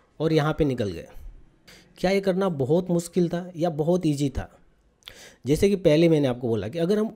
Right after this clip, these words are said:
ओवर एनालिसिस कर रहे हैं दोस्तों तो हमारे लिए बहुत मुश्किल है यहाँ पे ट्रेड लेना और यहाँ पे निकल जाना। क्यों हमने यहाँ पे एंट्री ली, यहाँ पे भी एंट्री हमें मिल सकती थी but हमने एंट्री यहाँ पे नहीं ली, उसका रीज़न क्या था?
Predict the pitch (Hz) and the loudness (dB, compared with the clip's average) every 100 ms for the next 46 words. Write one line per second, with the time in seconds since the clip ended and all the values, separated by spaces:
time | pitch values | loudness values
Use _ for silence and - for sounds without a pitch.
0 | - 160 175 202 196 190 180 185 190 160 | -2 2 6 6 6 6 2 0 2 4
1 | 165 151 147 - 160 180 139 143 151 156 | 4 4 0 -2 -8 -4 -2 0 0 -2
2 | 147 127 135 170 160 143 - 147 147 131 | -2 -2 0 0 -2 -4 -4 -4 -2 -4
3 | 139 156 135 135 135 131 135 131 120 120 | -6 -6 -6 -6 -6 -8 -8 -8 -8 -10
4 | 123 131 113 110 107 101 - - _ _ | -10 -10 -8 -8 -10 -10 -14 -20 _ _
5 | _ _ - - - _ - 220 180 180 | _ _ -20 -20 -20 _ 2 4 6 6
6 | 180 175 160 165 170 165 165 160 156 165 | 6 6 4 4 4 6 4 2 2 -2
7 | 180 - 135 123 185 185 185 180 175 170 | -6 -6 -6 -2 0 2 4 6 6 6
8 | 175 170 170 139 151 170 156 160 160 151 | 4 6 4 4 2 0 -2 -2 -2 -2
9 | 143 143 143 143 139 156 147 135 147 151 | -2 -2 -2 0 -2 -2 -2 -2 -4 -4
10 | 123 120 151 143 131 156 147 143 143 147 | -2 -2 -2 -4 -4 -4 -4 -4 -4 -4
11 | 139 147 | -4 -6